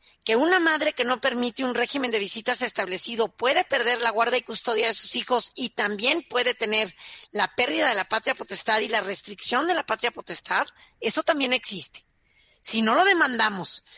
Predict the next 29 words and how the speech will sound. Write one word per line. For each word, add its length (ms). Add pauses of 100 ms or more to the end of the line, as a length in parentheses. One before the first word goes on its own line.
(120)
si 180
no 140
lo 80
denunciamos, 840 (220)
si 180
no 120
lo 160
pedimos, 580 (240)
si 160
no 140
nos 140
somete-, 500
si 160
no 100
nos 160
sometemos 480
a 40
estudios 340
psicológicos 640
y 40
psiquiátricos 640
para 180
demostrar 440
la 100
idoneidad 720
que 140
tenemos 400
como 260
padres, 520